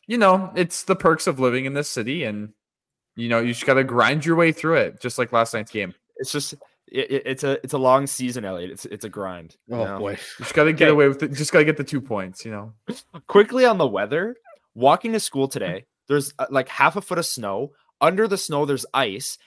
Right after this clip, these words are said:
Speaker 2: and I'm wearing a hoodie, no toque, and no mitts, and I feel warm.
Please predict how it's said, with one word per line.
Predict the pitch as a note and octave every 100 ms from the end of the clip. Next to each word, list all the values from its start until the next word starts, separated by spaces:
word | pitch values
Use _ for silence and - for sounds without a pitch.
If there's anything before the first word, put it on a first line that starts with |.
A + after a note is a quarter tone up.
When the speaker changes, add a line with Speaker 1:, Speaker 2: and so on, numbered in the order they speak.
| _
Speaker 2:
and | E3
I'm | F3
wearing | F3+ G3
a | E3
hoodie, | - E3 F#3+
no | D3+ D3+
toque, | D#3 - E3+ - -
and | B2+ A#2
no | B2 C3+
mitts, | A#2 D#3 -
and | C3+
I | B2
feel | - D3+ A2+
warm. | G#2+ G#2 D#2+